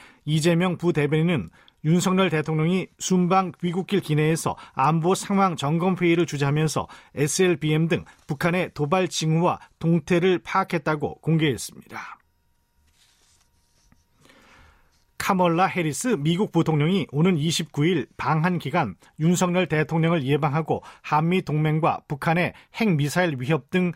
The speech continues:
안보 현안을 논의할 예정입니다. 바이든 행정부 고위 당국자는 현지 시각 이십삼 일 이같이 밝히고 해리스 부통령은 윤 대통령과 회동해서 한미 동맹의 중요성을 강조하고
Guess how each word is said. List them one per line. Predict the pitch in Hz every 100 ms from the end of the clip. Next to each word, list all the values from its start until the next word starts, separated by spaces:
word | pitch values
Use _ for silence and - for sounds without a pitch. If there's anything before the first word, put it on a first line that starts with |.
| -
안보 | - 131 170 180 185
현안을 | 160 160 165 175
논의할 | 135 160 170 160
예정입니다. | 131 120 117 120 - - - _ _ _ -
바이든 | 147 156 185
행정부 | 180 175 165 185 196
고위 | 165 185
당국자는 | 160 156 139 190 131 - - -
현지 | 175 165
시각 | 165 202 175
이십삼 | 156 - - 190
일 | 180
이같이 | 143 151
밝히고 | - 139 160 131 - - - -
해리스 | 202 196 208
부통령은 | 160 156 160 185 139 - - -
윤 | 185
대통령과 | 170 156 156 170 170 175 - 165
회동해서 | 151 156 160 156 101 - -
한미 | - 156 170 190
동맹의 | 160 160 170 190
중요성을 | - 156 190 196 196
강조하고 | 151 147 143 151 147 101